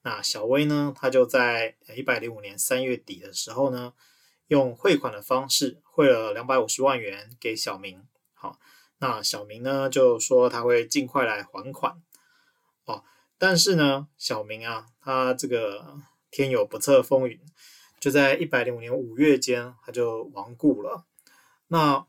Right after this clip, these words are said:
亡故的时候，这两百五十万元对小薇来说就是没有清偿嘛。没有清偿的时候，这个债务就会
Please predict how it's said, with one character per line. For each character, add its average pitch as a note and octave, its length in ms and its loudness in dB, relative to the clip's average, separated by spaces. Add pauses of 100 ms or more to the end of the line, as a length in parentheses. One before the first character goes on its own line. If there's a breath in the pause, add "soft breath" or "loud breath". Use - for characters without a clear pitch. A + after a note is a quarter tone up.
(100)
亡 C3 160 2
故 F3+ 180 6
的 D3 60 6
时 C#3 180 -2
候， C3+ 240 2
这 C3 220 0
两 A2 160 -8
百 A#2 140 -2
五 - 80 -2
十 - 180 -4
万 C3 180 2
元 F#2 360 -14 (340)
对 D3 180 6
小 A2+ 200 0
薇 C3 120 8
来 A#2+ 140 4
说 B2+ 100 2
就 B2 120 -4
是 B2+ 120 0
没 B2+ 120 -2
有 B2+ 120 2
清 B2+ 300 -2
偿 - 260 -4
嘛。 - 140 -18 (560 soft breath)
没 F3+ 60 0
有 E3+ 140 4
清 F3 260 0
偿 B2+ 220 -2
的 A#2 100 0
时 A2+ 180 2
候， C3 380 6
这 D3 100 2
个 B2+ 140 0
债 B2+ 300 4
务 B2 140 2
就 A#2+ 140 0
会 A#2 300 2